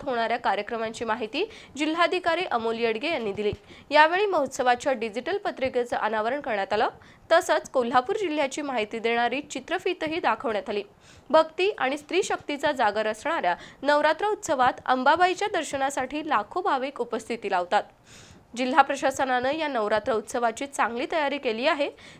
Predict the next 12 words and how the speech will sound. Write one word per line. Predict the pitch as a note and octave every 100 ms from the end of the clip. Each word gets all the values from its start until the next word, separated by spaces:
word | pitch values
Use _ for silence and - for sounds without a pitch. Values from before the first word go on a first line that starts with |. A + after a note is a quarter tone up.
| -
त्याचबरोबर | D#4 F4+ F#4+ F#4+ D#4+ E4+
बाहेरून | E4+ A#3 A3+ C#4 F4 A4
येणाऱ्या | B3+ B3 A#3+ C4+
पर्यटकांना | C4+ G#3 G3 A3+ D4 D#4+ A#3 B3
आणि | - B3+
भाविकांना | F4+ D4+ A#3+ C#4+ D4 E3 F3+ - - -
कोल्हापूर | C#4+ C#4+ D#4+ G4 A#4
शाही | F4+ C#4 C4+
दसऱ्याचा | A#3+ A#3+ A#3 A3+ C4+
अनुभव | A3 G#3+ D4 F4
घेता | C#4 G#3 G#3+
यावा, | B3 C#4 D4